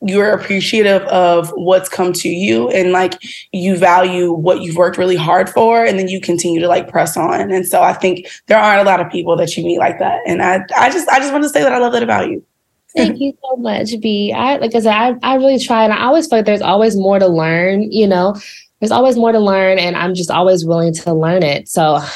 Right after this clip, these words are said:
Speaker 2: yeah, and I just, I'm doing better with, like I said, the imposter syndrome. And even if I overcome it, I still, this will always probably be me, just, you know, always wanting to uplift someone else to do the same. So, yeah, I appreciate it.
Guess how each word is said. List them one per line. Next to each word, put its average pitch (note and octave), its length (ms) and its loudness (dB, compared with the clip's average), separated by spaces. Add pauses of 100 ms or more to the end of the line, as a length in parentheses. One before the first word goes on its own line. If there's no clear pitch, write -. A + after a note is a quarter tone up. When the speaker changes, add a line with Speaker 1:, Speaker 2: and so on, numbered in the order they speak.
(120)
Speaker 2:
yeah, A#3 280 2
and E3+ 100 0
I E3 40 -2
just, E3 340 -6 (180)
I'm F#3+ 200 2
doing G3 200 2
better F3 260 2
with, E3 160 0
like E3 60 0
I D#3+ 40 -6
said, E3 140 -2
the E3+ 80 2
imposter E3+ 400 0
syndrome. E3+ 380 0
And - 100 -6
even A3+ 380 0
if C4 140 0
I G3 380 0
overcome G#3+ 520 2
it, F3 60 0
I E3 100 0
still, F#3 300 0
this F3 180 -4
will F#3 100 2
always D#3+ 340 0
probably E3+ 280 0
be E3 200 0
me, E3 500 -2
just, D#3 540 -2
you G3+ 120 2
know, F#3 120 2
always E3+ 320 2
wanting E3+ 180 0
to F3 140 -6
uplift E3+ 540 0 (160)
someone F3 400 0
else E3+ 400 0
to F#3 100 2
do E3+ 160 2
the D#3+ 120 2
same. F3+ 560 0 (400)
So, A3 120 -2
yeah, D#4+ 480 -2
I G#3 100 -6
appreciate - 680 -4
it. - 240 -10